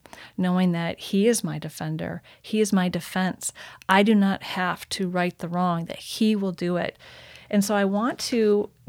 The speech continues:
give you something that really helped me, and it's a prayer that, um,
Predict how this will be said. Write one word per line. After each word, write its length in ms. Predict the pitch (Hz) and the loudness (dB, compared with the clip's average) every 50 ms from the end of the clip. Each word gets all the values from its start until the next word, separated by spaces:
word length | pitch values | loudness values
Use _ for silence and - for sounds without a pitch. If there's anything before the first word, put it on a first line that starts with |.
| 196 - | -12 -2
give 220 | - 214 202 202 | 2 2 2 4
you 120 | 214 202 202 | 2 0 0
something 520 | 196 - - 185 180 - - 185 180 180 | 0 0 0 -2 -2 -2 -2 -4 -2 -2
that 180 | 175 170 - - | -2 -4 -6 -4
really 340 | 180 180 185 185 196 202 202 | -4 -2 -2 0 0 -2 -2
helped 440 | 196 - 185 180 180 - - - | -2 -4 -4 -4 -4 -6 -8 -6
me, 320 | - 180 175 170 175 175 - - | -4 -4 -2 -2 -4 -4 -4 -4
and 100 | 180 175 | -4 -4
it's 200 | 175 - - - | -4 -6 -8 -10
a 40 | 180 | -10
prayer 500 | - - - 202 190 175 185 190 180 - - - - - - - - - - - - - - - - - - _ - - - - - _ - - - - | -12 -8 -6 -4 -4 -2 -2 -4 -4 -6 -8 -16 -20 -20 -20 -20 -20 -20 -20 -20 -20 -20 -20 -20 -20 -20 -20 _ -20 -20 -20 -20 -18 _ -12 -12 -10 -8
that, 460 | 190 - 180 180 180 - - - - - - - - - - - _ _ - | -4 -2 -2 0 -2 -2 -4 -8 -14 -18 -20 -20 -20 -20 -20 -20 _ _ -6
um, 300 | 190 180 175 170 170 | -6 -4 -4 -6 -8